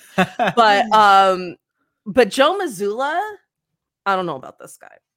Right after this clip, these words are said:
Speaker 2: He gives me weird vibes.
Speaker 1: He d-, he does definitely
Speaker 2: He
Speaker 1: have weird
Speaker 2: see-, he
Speaker 1: vibes.
Speaker 2: comes across like a total weirdo.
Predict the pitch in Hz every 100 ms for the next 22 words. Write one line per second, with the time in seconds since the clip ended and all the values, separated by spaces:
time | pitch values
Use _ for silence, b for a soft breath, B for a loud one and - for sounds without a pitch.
0 | _ 202 262 262 339 311 339 247 233 220
1 | 226 170 156 - - - _ - 135 131
2 | 147 127 135 120 110 113 - 302 370 440
3 | 427 - 302 285 240 302 359 339 311 294
4 | 269 226 196 196 190 190 185 170 - 214
5 | 202 196 170 156 139 85 85 -